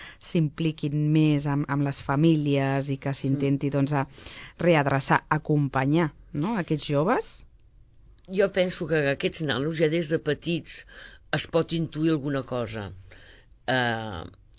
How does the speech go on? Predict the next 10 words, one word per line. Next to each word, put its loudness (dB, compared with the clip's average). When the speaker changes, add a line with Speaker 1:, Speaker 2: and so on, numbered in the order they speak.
Speaker 2:
són 0
nanos -2
que -4
tu... -2
És -4
impensable -4
que -6
els -12
facis -4
estar -8